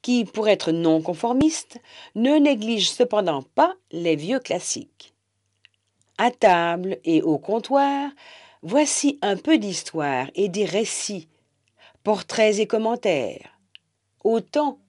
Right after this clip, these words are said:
de découvertes. Les auteurs. Nicolas Burgy est journaliste et producteur à la télévision suisse romande.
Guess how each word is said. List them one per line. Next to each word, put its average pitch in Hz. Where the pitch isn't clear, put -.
de 151
découvertes. 147
Les 254
auteurs. 139
Nicolas 302
Burgy 160
est 160
journaliste 220
et 165
producteur 220
à 214
la 190
télévision 196
suisse 226
romande. 151